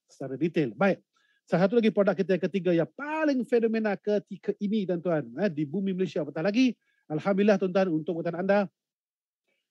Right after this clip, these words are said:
dalam masa dua tahun kami buat dalam, dalam, dalam Zoom, hanya dalam Zoom.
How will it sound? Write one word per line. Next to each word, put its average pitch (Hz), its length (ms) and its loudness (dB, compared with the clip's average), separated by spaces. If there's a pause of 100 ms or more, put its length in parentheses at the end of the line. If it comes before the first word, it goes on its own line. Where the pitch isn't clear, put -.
(160)
dalam 175 160 4
masa 185 240 0
dua 170 240 2
tahun 190 240 2
kami 175 240 -2
buat 175 80 0
dalam, 165 320 -2
dalam, 156 320 -2
dalam 156 320 -2
Zoom, 226 400 2
hanya 175 160 0
dalam 165 240 0
Zoom. 220 320 -2